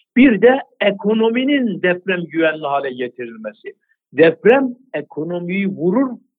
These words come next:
Türkiye diz çökertir. İstanbul eğer bu depremde uzun zaman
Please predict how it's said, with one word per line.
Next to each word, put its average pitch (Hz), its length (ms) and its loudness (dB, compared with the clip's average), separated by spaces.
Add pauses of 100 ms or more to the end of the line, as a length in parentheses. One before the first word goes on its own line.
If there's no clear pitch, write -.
(220)
Türkiye 185 580 -2
diz 196 220 0
çökertir. 123 640 -2 (420)
İstanbul 170 680 2
eğer 151 400 2
bu 175 200 -10
depremde 151 600 -4
uzun 143 560 -6
zaman 135 500 -6